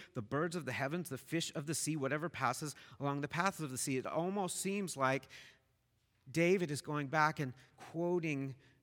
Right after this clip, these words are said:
Moses' writing about creation. And in twenty-seven, he says, "So God created man in his own image. In the image of God, he created them. Male and female,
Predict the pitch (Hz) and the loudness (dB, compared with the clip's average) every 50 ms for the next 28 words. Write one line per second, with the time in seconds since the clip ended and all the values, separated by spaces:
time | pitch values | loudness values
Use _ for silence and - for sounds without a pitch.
0 | _ _ _ _ _ - - _ _ _ _ _ - - _ - 143 139 135 156 | _ _ _ _ _ -20 -20 _ _ _ _ _ -20 -20 _ -10 -4 2 4 4
1 | 165 175 185 175 139 156 135 - 135 120 120 127 139 147 151 165 170 151 147 131 | 6 6 4 2 0 -2 -6 -6 -6 -6 -6 -4 0 2 2 4 2 2 0 -4
2 | 120 110 117 113 110 - - - 127 120 120 131 147 151 147 - - - 123 120 | -4 -6 -6 -8 -8 -8 -8 -4 -4 -2 0 0 0 -2 -4 -6 -8 -10 -12 -14
3 | 123 127 120 - _ _ _ _ _ _ _ _ _ _ _ _ _ _ _ _ | -14 -16 -18 -20 _ _ _ _ _ _ _ _ _ _ _ _ _ _ _ _
4 | _ _ _ _ _ _ _ - 131 131 131 - - 170 151 147 135 - 175 160 | _ _ _ _ _ _ _ -4 -4 -2 -2 -2 -2 -2 -2 -2 0 0 0 0
5 | 160 151 135 123 - 139 123 - - 135 120 151 143 143 151 139 - - 151 139 | 0 0 -2 -4 -4 -4 -6 -6 -6 -4 -2 0 2 2 2 0 -2 -4 -4 -2
6 | 131 127 123 120 127 139 139 139 139 135 127 120 117 117 117 107 - - 127 123 | -2 -2 -2 -4 -2 0 0 0 0 0 -2 -2 -4 -4 -6 -6 -6 -6 -6 -6
7 | 120 104 127 127 123 110 107 107 - - - - - - _ _ _ _ _ _ | -4 -4 -4 -4 -4 -4 -6 -8 -10 -14 -18 -18 -20 -20 _ _ _ _ _ _
8 | _ _ - 120 123 127 123 127 131 139 147 135 123 - 135 110 104 - 131 131 | _ _ -8 -6 -2 -2 0 0 0 -2 -2 -2 -4 -4 -6 -8 -2 0 2 2
9 | 127 127 123 113 120 113 - - - 120 117 123 131 131 117 110 95 - 107 104 | 4 2 0 -2 -6 -10 -10 -8 -4 -2 0 0 0 0 -2 -4 -6 -8 -10 -10
10 | 101 104 107 104 - _ _ _ _ _ _ _ _ - - 113 120 120 123 127 | -10 -12 -16 -18 -20 _ _ _ _ _ _ _ _ -10 -4 0 2 4 4 4
11 | 120 113 104 101 - - 120 101 - - - 139 123 117 107 98 90 92 | 4 4 2 -2 -4 -8 -10 -12 -10 -6 -4 -4 -2 -2 -4 -4 -6 -8